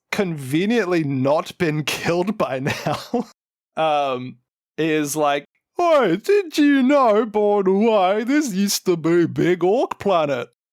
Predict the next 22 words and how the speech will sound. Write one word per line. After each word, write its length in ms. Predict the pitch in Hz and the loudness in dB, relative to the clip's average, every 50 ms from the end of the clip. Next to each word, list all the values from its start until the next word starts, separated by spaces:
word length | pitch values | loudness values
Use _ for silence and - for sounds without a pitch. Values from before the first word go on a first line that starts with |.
| _ _ _ - | _ _ _ -4
That 160 | 277 262 247 | -2 -2 0
explains 600 | 240 226 - - - - 208 196 180 175 170 151 | -2 -2 -4 -6 -4 -2 0 0 0 0 -2 -4
why 220 | 147 156 156 156 156 | -2 0 0 0 0
we 180 | 156 151 151 143 | 0 0 -2 -2
have 280 | 131 147 147 143 139 | 0 -2 -2 -2 -2
the 140 | 139 147 135 | -2 -4 -4
big 300 | 135 123 156 151 143 139 | -2 -2 -4 -4 -2 -4
psychic 580 | - - - 151 135 135 - - 147 127 131 - | -4 -2 0 0 -2 -2 -4 -6 -8 -8 -8 -6
bomber. 800 | - 160 160 185 220 247 247 247 196 165 147 139 135 131 123 - _ _ _ _ _ _ _ _ | -4 -2 0 0 0 0 2 2 2 2 2 0 0 -2 -6 -10 _ _ _ _ _ _ _ _
We, 240 | - 151 151 156 151 - | -6 -4 -4 -4 -4 -8
we're 260 | 120 147 160 185 190 | -6 -2 -2 0 0
like, 300 | 170 170 165 156 147 143 | 0 0 0 -2 -2 -2
we 140 | 160 160 160 | -2 -2 -2
want 380 | 147 139 143 143 180 240 247 | -2 0 0 0 -2 -2 -2
this 200 | - 294 285 262 | -4 -4 -4 -4
planet, 580 | - _ - 220 208 196 185 185 180 170 151 - | -6 _ -2 0 0 0 0 0 0 -2 0 0
our 160 | 165 160 160 | 0 0 0
planet, 640 | 160 - - 202 202 214 254 285 302 233 185 147 143 | -2 -2 -2 -2 0 0 0 0 0 0 2 2 0
it's 160 | 147 156 180 | 0 0 0
orc 300 | 190 220 269 330 - _ | -2 -2 -2 -4 -6 _
planet, 500 | - 247 214 190 180 165 151 135 127 127 | -4 -2 0 0 0 0 0 0 0 0
eh? 480 | 135 135 151 190 240 320 381 392 381 | 0 0 0 0 0 -2 -2 -2 -2